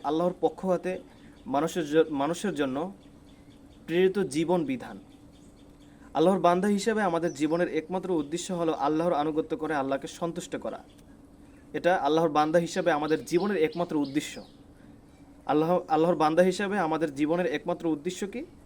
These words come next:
একমাত্র উদ্দেশ্য হলো আল্লাহর আনুগত্য করে আল্লাহকে কি করা? সন্তুষ্ট করা, রাজি ও খুশি করা। আল্লাহর আদেশে যে সকল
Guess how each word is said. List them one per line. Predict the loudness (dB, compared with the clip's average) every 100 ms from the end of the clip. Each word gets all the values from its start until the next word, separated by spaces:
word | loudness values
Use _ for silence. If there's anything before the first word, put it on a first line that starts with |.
| -20 -20 -20 -18 -4
একমাত্র | -2 -2 -2 0
উদ্দেশ্য | 0 0 -4 0
হলো | 2 4 2 -2 -20 -20 -20 -2
আল্লাহর | 4 6 6
আনুগত্য | 4 2 -2 -4 -2
করে | 0 -2 -4 -12 -20 -20 -2
আল্লাহকে | 2 4 2 -2
কি | -4
করা? | -4 -6
সন্তুষ্ট | -4 -4 -2 -4 -4
করা, | -8 -12 -18 -20 -20 0
রাজি | 2 4 2
ও |
খুশি | 0 -6 -8
করা। | -10 -12 -18 -20 -20 -20 -6
আল্লাহর | 2 2 4
আদেশে | 4 2 -2 -6
যে | -4 -6
সকল | -4 0 0 0